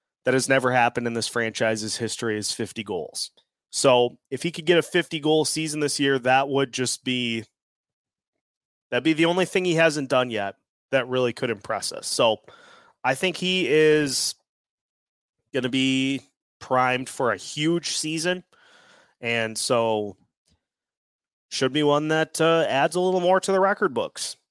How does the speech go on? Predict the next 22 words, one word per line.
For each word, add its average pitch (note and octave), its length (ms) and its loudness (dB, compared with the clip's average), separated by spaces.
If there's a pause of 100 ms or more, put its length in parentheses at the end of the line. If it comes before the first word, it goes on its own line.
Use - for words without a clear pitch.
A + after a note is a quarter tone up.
(140)
as, A2+ 380 -2
uh, A#2+ 160 0
as A#2 160 -6
Kaprizov A#2+ 560 -2
continues A#2 460 -10
to A2 80 -12
do A2 100 -6
his G2+ 160 -8
thing. A2 260 -6
Now, C#3+ 200 2
what E3+ 600 0 (280)
does B2+ 160 -6
the C3+ 80 -2
future G3 560 -4
hold A#2 520 0
in A#2+ 200 -10
store A2+ 560 -2 (560)
for B2 140 0
Kaprizov B2 720 0
and A#2+ 240 -4
the A#2 40 -2
Wild? D3 640 2